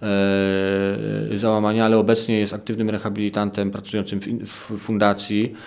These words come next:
gdzie, e, osoby, które doświadczyły takiego wypadku też, e, no, podnosi na duchu, na-, uczy ich życia na wózku, jest,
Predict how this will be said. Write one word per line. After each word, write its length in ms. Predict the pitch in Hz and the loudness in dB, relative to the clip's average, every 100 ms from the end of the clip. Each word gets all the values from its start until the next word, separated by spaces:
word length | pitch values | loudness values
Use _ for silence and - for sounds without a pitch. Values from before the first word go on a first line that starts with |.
| - - | -20 -12
gdzie, 680 | 98 - 104 101 101 101 104 - 107 104 | -10 0 4 6 6 4 0 -4 -2 -2
e, 220 | 107 104 101 | -4 -6 -4
osoby, 300 | - 104 101 | -2 0 0
które 160 | 104 | 0
doświadczyły 520 | 101 - 104 - 107 | 0 -2 -4 0 0
takiego 320 | 98 92 101 95 | 0 -2 -4 -4
wypadku 460 | 98 101 95 - | -4 -4 -4 -4
też, 420 | 104 95 - - | -2 -2 -2 -2
e, 260 | 101 98 101 - - | 0 0 -2 -6 -4
no, 100 | 190 | -2
podnosi 520 | 196 - 110 127 117 101 | -2 -4 0 2 2 0
na 100 | 95 | 0
duchu, 300 | 120 120 104 | 0 0 0
na-, 180 | 101 - - | -2 -4 -6
uczy 300 | 135 - 107 | -4 0 -2
ich 420 | 107 104 101 98 - | -2 -2 -4 -4 -6
życia 400 | 98 101 98 98 | -6 -2 -2 0
na 160 | 98 | -2
wózku, 300 | 98 110 - | -2 -4 -2
jest, 140 | 98 | -2